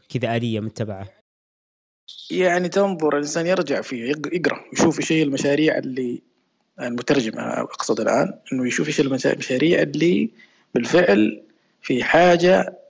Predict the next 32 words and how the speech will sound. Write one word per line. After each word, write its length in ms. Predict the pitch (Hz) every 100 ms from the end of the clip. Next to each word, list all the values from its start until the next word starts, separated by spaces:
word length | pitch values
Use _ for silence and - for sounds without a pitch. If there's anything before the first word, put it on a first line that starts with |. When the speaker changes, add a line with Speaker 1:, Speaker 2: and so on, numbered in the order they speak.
| -
Speaker 2:
إليه، 420 | 139 139 - - _ _ _ _ _ _ _ _ _
يطلع 360 | 135 - 170 143
عنها، 300 | 131 143 147
يقرأ 300 | 147 151 143
عنها، 240 | 143 139
يبحث 340 | 143 143 135 127
عنها، 220 | 143 139
وهذه 340 | 135 151 151
ميزة. 340 | 165 151 - - - - -
وأعتقد 400 | 131 156 175 151
ربما 720 | 147 143 139 135 139 - - - _ _ _ - -
يمكن 260 | 147 - -
قيمة 240 | 151 139
مضافة 560 | 135 147 160 147 143 - - - - -
ما، 500 | 151 147 143 - - - - - - -
ما 360 | 151 156 143
تجدها 340 | 135 139 139 123
عند 100 | 127
كثير 300 | 127 143 135
من 100 | 127
المترجمين 540 | 127 - 131 135 135
ربما، 380 | 135 135 143 147
أو 120 | 139
بعضهم 440 | 147 127 131 135 156
كمان، 400 | - 123 131 - -
تحفظ 360 | - - 120
شوية 320 | - 135 139 131
عشان 260 | 143 135
لا، 240 | 135 - - - - _ -
ربما 280 | 127 139 160
بعض 200 | 139 131
يتحسس 600 | - 151 - 165 180